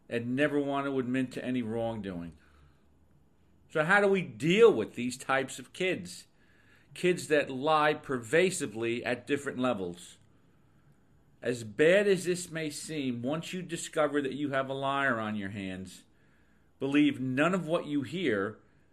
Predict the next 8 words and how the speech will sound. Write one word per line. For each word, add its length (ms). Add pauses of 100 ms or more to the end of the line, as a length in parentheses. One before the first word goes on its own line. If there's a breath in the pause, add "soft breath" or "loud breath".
(140)
and 140
half 340
of 160
what 180
you 140
see. 580 (1040 soft breath)
Investigate 840
everything 560